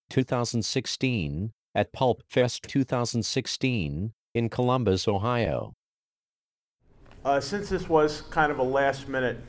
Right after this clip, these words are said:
Speaker 2: uh, replacement for Will, Walker and I didn't really prepare anything, but relying on our encyclopedic knowledge of pulp westerns, we think we're, we're just gonna wing it here and we'll make it light and breezy. We haven't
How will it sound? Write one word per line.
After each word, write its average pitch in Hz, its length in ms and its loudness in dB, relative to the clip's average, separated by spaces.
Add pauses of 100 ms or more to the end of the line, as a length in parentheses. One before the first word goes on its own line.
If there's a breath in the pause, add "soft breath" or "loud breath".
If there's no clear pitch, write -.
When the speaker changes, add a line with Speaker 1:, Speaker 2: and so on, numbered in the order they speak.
(140)
Speaker 2:
uh, 107 320 2 (240)
replacement 131 680 -2
for 110 260 2
Will, 113 560 4 (360)
Walker 123 340 0
and 113 100 0
I 117 120 6
didn't 110 260 -4
really 110 240 0
prepare 117 580 2
anything, 104 640 -4
but 107 280 0 (920 loud breath)
relying 123 540 2
on 110 500 -2 (220)
our 107 180 2
encyclopedic 113 1040 -4
knowledge 110 800 0
of 92 120 -12 (120)
pulp 110 260 0
westerns, 104 500 -2
we 107 160 -6
think 117 300 -6
we're, 104 280 -4
we're 107 120 -4
just 117 180 -6
gonna 113 160 -4
wing 117 220 0
it 117 100 0
here 113 200 0
and 113 100 0
we'll 107 80 0
make 117 240 -2
it - 140 -6
light 120 240 0
and 113 100 -6
breezy. 120 560 -4 (640 loud breath)
We 127 120 2
haven't 127 380 2